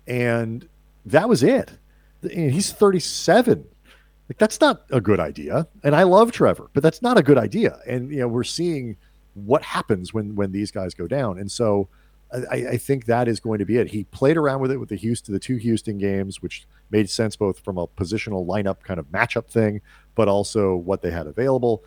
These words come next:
went back to it after LeBron got hurt. And so I, I, I think he's inclined to play a big next to Davis, all things considered. That's just who Frank Vogel is. But right now he doesn't have a choice. And so, um, I think ultimately when they're healthy,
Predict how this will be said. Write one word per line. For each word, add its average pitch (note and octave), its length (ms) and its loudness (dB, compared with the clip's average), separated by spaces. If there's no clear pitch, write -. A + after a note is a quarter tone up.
went F#2+ 200 -8
back G#2 260 -2
to A#2+ 140 2
it G#2 60 2
after F#2+ 260 0
LeBron E2+ 380 -8
got E2 200 -12
hurt. C#3+ 340 -4
And A#2+ 120 -6
so C3+ 380 0
I, D3+ 100 -4
I, C#3 200 -4
I C#3+ 100 2
think F#3+ 160 -8
he's F#3 160 -2
inclined C#3 460 -2
to C3+ 60 2
play G#2 500 0
a G2+ 80 -4
big F#2 460 -2
next G2+ 300 -4
to G2+ 100 -8
Davis, F2+ 580 -4
all A2+ 200 0
things G#2+ 240 -6
considered. G#2 400 -4
That's A2 160 -4
just - 140 -12
who A#2 120 -4
Frank F#2+ 320 -6
Vogel E2 320 -4
is. D3 260 0
But A2+ 80 -2
right G3+ 120 2
now G3 120 2
he E3 60 2
doesn't B2+ 200 0
have F#2 100 -4
a - 40 -14
choice. - 580 -8
And G#2+ 160 -8
so, G2 540 0
um, G2 440 -4
I A#2 80 0
think D#3+ 220 -2
ultimately B2+ 500 -2
when G#2 220 -2
they're G2+ 160 -4
healthy, A2+ 520 -6